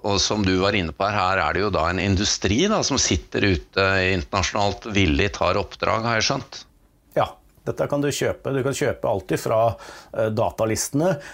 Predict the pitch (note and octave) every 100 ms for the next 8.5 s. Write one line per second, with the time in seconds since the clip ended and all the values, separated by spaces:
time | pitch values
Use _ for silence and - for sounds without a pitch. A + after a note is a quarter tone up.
0 | - - A#2 G#2+ - G#2+ A2 A#2+ B2+ A2+
1 | G#2+ A#2 C3 C#3+ - - A#2 D#3 D3 -
2 | - - A#2+ A2 - G#2 A2+ A#2+ A#2+ A#2
3 | A2+ A#2 A#2+ A#2 A#2 A#2 B2 A2+ F#2 F#2+
4 | B2 B2+ B2+ C3+ C#3 C3+ A#2+ A2 A2+ A2
5 | - - - A#2 A2+ A2 A2+ A2 A2+ A2+
6 | A2 A2 A2 A2 A#2+ G#2+ A2+ A2+ D3 E3+
7 | B2+ A#2+ A#2 A#2+ A2+ G#2 - A2+ G#2 B2
8 | F#2 F#2+ E2 G2